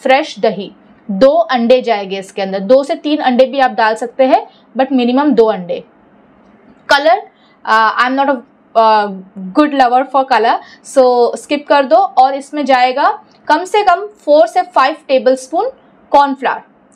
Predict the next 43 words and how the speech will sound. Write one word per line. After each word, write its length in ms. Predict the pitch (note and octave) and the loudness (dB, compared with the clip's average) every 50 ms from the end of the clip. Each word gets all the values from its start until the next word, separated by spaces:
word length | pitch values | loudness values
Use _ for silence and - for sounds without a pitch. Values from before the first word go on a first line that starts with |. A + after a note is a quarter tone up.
| - C#4 | 0 0
कॉर्नफ्लावर 400 | C4 C4 C#4 C#4 D4+ D#4+ D#4+ D#4 | 0 0 0 -2 -2 -2 -2 0
नहीं 320 | C#4 B3 A3 C4 D4+ D4+ | -2 -2 0 0 -2 0
हो 280 | D#4 D#4+ G#4 - - - _ _ _ _ - | 0 0 0 -2 -4 -12 _ _ _ _ -2
तो 100 | D4+ D#4+ | -2 0
मैदा 360 | D#4 C#4 B3 A3 A3 A#3 A3+ | 2 2 0 2 2 0 0
डाल 220 | G#3+ G#3 F#3+ F#3+ | 0 -2 -2 -4
दीजिए 300 | F#3+ F#3+ F#3 - G3+ F3+ | -6 -10 -12 -8 -6 -4
आप, 240 | E3+ E3 E3 - - _ _ _ _ - | -4 -4 -4 -8 -10 _ _ _ _ -8
ठीक 180 | C#4 C4+ - | -8 -6 -4
है। 120 | F4 G#4 G#4 - - - - - | -4 -6 -6 -8 -18 -16 -8 -6
उसके 260 | - D#4 - - G4+ | -6 -2 0 0 0
बाद 380 | F4+ C4 C4 B3+ B3+ F4+ F#4+ - - - | 2 2 2 2 2 0 -2 -6 -4 -2
आपको 340 | B3 A#3+ B3 - - - D#4 | 0 0 0 -2 -6 -8 -4
इसे 260 | B3 C4 C4 - - | -4 -4 -4 -2 -2
अच्छे 460 | - - - B3+ - - - - C#4+ C#4+ | -2 -2 -4 -8 -10 -6 -2 -2 0 0
से 140 | - F4 | 2 0
marinate 580 | E4+ C#4+ A#3 A#3+ - A#3 C4 B3+ C4 B3 B3 - | 2 2 2 2 2 2 2 2 0 0 -2 -2
कर 140 | - A3+ G3+ | -2 -2 0
लेना 280 | G3+ G3+ G3 F#3+ F3+ | -2 -2 -4 -4 -4
है। 200 | F#3 F#3+ E3+ - - _ _ _ - - | -4 -6 -8 -14 -16 _ _ _ -4 -4
अब 160 | - - - - | -4 -4 -4 -4
thread 280 | - C#4 C#4+ E4 - | 0 0 0 0 -2
chicken 340 | - D#4+ D4+ D4+ C#4+ C#4+ C#4 | -4 -6 -4 -2 -2 -2 -2
है, 180 | C4 C#4+ E4+ F#4 | -2 -2 -2 -4
तो 140 | F4+ D#4 D4 | -4 -6 -8
thread 420 | - - B3 B3 C4 C#4+ D4+ D4 - G3 | -4 0 0 2 2 0 -2 -8 -4 0
बहुत 300 | A#3+ A#3+ B3+ D4 D4 C#4+ | 0 2 2 0 -2 -2
तरीके 280 | C4 B3 B3 B3 B3 | -2 -2 -2 -4 -6
से 120 | B3 - A3+ | -6 -4 -4
बनते 380 | F#3+ G#3+ G#3+ G#3 F#3+ A3+ G#3+ G#3+ | -2 -2 -2 -2 -2 -4 -4 -4
हैं, 160 | A#3 C#4+ - - - - _ - G#3+ | -4 -6 -10 -12 -20 -20 _ -8 -6
but 120 | A#3+ B3 C#4 | -4 -4 -2
ये 240 | C4 A3+ B3+ C#4 C#4+ | -2 0 0 0 2
वाला 220 | D4+ C4+ B3+ A#3 | 2 2 0 0
जो 160 | A#3 A#3 A3+ | -2 -2 -4
है 100 | A3+ B3 | -4 -4
वो 140 | C4 C#4 D4 | -2 -2 -2
noodles 420 | C4+ A#3 A3 G#3 A3+ A#3 A3+ A3+ | -2 -2 0 0 0 0 0 0
के 100 | - A#3+ | -2 -4
साथ 200 | A3+ - G#3+ G3 | -2 0 -2 -2
बना 300 | F#3+ F3 F#3 F#3 F#3+ F#3+ | -2 -2 -4 -4 -4 -4
हुआ 280 | F#3+ G3 F#3 F3+ F3+ F3+ | -4 -4 -4 -2 -2 -2
है। 200 | F3+ E3+ - | -4 -6 -10